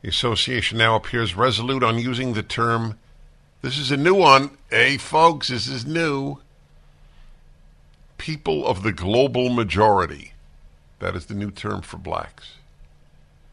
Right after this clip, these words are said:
I guess for non-whites, 'cause blacks are not a global majority, but non-whites.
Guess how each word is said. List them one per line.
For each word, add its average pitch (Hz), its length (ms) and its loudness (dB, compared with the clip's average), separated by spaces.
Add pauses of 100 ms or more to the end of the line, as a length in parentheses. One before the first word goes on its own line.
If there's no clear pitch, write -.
(2750)
I 107 80 -8
guess 120 240 2
for 117 200 -4
non-whites, 101 960 0 (140)
'cause - 260 -20
blacks 80 380 -10
are 78 40 -16
not 80 200 -10
a - 40 -14
global 85 400 -12
majority, 87 520 -8
but 82 220 -14 (520)
non-whites. 85 960 -6